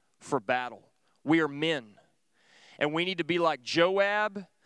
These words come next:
that was out on the battlefield prepared to fight instead of David in isolation by himself.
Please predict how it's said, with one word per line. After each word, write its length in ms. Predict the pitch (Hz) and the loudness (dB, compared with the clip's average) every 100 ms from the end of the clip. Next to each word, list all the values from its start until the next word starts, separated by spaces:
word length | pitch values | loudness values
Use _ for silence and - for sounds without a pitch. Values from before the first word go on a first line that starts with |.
| _ _ | _ _
that 100 | 156 | 4
was 180 | 147 131 - | 4 0 -2
out 420 | 160 202 - - - | 0 0 -4 -10 -4
on 140 | 147 | -4
the 60 | 135 | 0
battlefield 920 | 127 143 196 185 - 190 202 190 - | 2 4 4 -2 -2 0 0 -2 -2
prepared 540 | 151 - 170 180 185 | -4 -2 -2 -2 -2
to 60 | 143 | -6
fight 640 | - 175 180 196 - - _ - _ _ | 0 2 2 -4 -14 -18 _ -20 _ _
instead 360 | - - 160 147 | -8 -2 2 2
of 140 | 117 | 0
David 420 | 104 160 180 180 160 | 0 0 0 -4 -4
in 140 | 127 | -4
isolation 800 | 127 160 - 160 135 123 135 120 | -2 -2 -4 -2 -2 -2 -6 -4
by 220 | 120 120 | -2 -2
himself. 720 | 117 107 - - - - - | -6 -10 -10 -10 -14 -20 -20